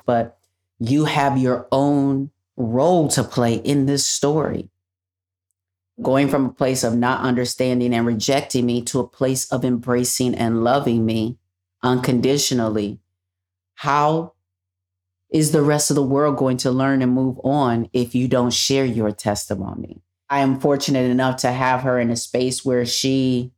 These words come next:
is able to see what she calls God, what I might call something else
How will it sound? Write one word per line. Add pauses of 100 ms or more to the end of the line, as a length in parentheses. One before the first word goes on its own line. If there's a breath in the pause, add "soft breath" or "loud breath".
(540)
is
able
to
see (360)
what
she
calls
God,
what
I
might
call
something
else